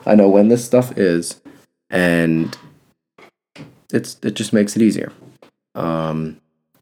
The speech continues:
number two, uh, is make a study plan. Similar to number one, you're just kinda writing everything down. Um, the other thing is when you're doing assignments,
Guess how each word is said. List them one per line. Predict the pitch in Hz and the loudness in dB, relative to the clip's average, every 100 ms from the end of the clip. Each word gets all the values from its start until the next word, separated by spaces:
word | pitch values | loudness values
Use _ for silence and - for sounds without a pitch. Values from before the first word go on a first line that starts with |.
| _ _ _ _ _ _ - - | _ _ _ _ _ _ -12 2
number | 110 110 - - | 4 4 2 -8
two, | - - - 110 82 78 80 98 - - | -14 -14 -2 0 0 -2 -6 -12 -16 -8
uh, | 78 78 78 | -4 -4 -4
is | 78 | -4
make | 95 95 | -4 -2
a | - | -4
study | - - 87 87 | -6 -4 -4 -4
plan. | - - - - _ _ _ _ _ _ _ _ _ | -6 -10 -12 -16 _ _ _ _ _ _ _ _ _
Similar | - 147 139 92 | -2 2 2 2
to | 82 | 2
number | 82 80 | 2 0
one, | 71 71 85 101 - | -2 -4 -6 -8 -8
you're | 85 | -6
just | 82 82 | -4 -6
kinda | - 82 76 78 - _ _ _ _ _ _ _ | -6 -4 -4 -6 -10 _ _ _ _ _ _ _
writing | 85 82 | -2 0
everything | 87 98 104 127 | 0 -2 0 0
down. | 277 - - _ _ _ | 2 -2 -6 _ _ _
Um, | - 87 85 85 85 85 - _ _ _ _ _ _ - - | -2 0 0 0 0 -2 -6 _ _ _ _ _ _ -20 -8
the | - 104 | 2 2
other | 123 135 | 4 4
thing | 143 113 95 | 4 2 2
is | 87 | 0
when | 90 92 104 | 2 4 4
you're | 95 | 4
doing | 82 95 92 | 2 2 2
assignments, | 85 - 85 85 82 76 71 - - | -2 -6 -4 -2 -2 -4 -8 -14 -18